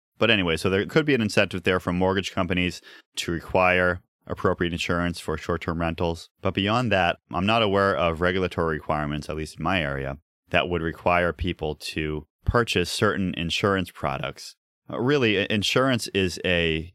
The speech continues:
it's really a financial decision that each person needs to make of what types of insurance are appropriate for their situation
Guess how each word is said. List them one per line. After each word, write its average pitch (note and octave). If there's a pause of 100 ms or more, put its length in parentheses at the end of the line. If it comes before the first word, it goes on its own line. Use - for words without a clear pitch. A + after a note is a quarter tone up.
(100)
it's -
really C3
a F#2+
financial G2
decision D2+
that C#2+
each D2+
person D#2
needs D2+
to D#2+
make F2
of C#2+ (260)
what F2
types E2
of F2
insurance E2
are D2+
appropriate D#2
for -
their D#2
situation D#2+